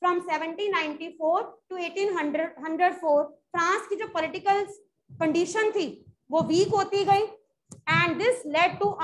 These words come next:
unstable government। अनस्टेबल का मतलब होता है डायरेक्टर चेंज हो जाते थे, काउंसिल कई बार क्या करती थी, मेंबर को चेंज कर देती थी, और इस तरह से स्टेबल गवर्नमेंट बनी ही नहीं। और इस पर्टिकुलर टाइम पीरियड में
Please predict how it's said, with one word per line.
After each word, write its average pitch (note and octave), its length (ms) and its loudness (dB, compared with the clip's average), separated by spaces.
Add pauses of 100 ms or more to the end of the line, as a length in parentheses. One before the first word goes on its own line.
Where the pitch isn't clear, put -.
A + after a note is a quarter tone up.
unstable E4 680 0
government। B3+ 480 -4 (260)
अनस्टेबल G4+ 480 0
का G4+ 120 0
मतलब F#4+ 260 0
होता F#4+ 160 0
है A4 60 -2
डायरेक्टर F#4 320 -2
चेंज F#4+ 240 -2
हो G4+ 60 0
जाते E4 300 2
थे, - 80 -8 (880)
काउंसिल E4+ 380 2
कई G4+ 120 0
बार G4+ 160 4
क्या F#4+ 160 4
करती F4+ 280 0
थी, G#4 40 0
मेंबर F4+ 340 2
को F#4+ 100 -6
चेंज E4+ 280 -8
कर D4+ 140 0
देती B3+ 240 -6
थी, - 120 -20 (640)
और E4 120 4
इस G4 140 -2
तरह F4+ 200 4
से G4 240 0 (460)
स्टेबल F#4+ 340 4
गवर्नमेंट F4 420 2
बनी D4+ 220 0
ही F#4 140 0
नहीं। G4+ 240 0 (400)
और F4 240 4
इस B4 180 0
पर्टिकुलर F#4 320 0
टाइम D4+ 260 0
पीरियड C4+ 280 -4
में D4 280 0